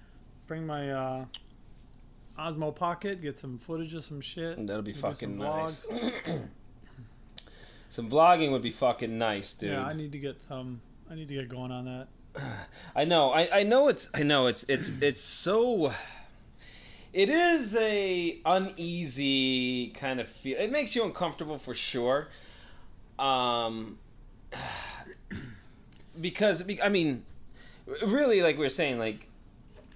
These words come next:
Speaker 2: it shouldn't be that big of a deal anymore. I mean,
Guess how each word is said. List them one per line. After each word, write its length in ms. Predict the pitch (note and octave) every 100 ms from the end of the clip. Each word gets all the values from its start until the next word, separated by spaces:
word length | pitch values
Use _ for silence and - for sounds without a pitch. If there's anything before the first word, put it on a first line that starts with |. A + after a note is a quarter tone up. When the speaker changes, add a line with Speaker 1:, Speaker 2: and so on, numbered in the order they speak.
| - - - -
Speaker 2:
it 180 | D#3+ D#3+
shouldn't 420 | - A#3 D#3 C3
be 200 | D#3 D3
that 240 | C#3 B2
big 160 | C3+ B2+
of 80 | A2+
a 60 |
deal 580 | G#2 A#2 B2 A2 E2+ - - - - - - - B2+
anymore. 440 | C3 A#2+ A#2 A#2
I 40 |
mean, 500 | A#2 A#2 A2+ A2 G#2+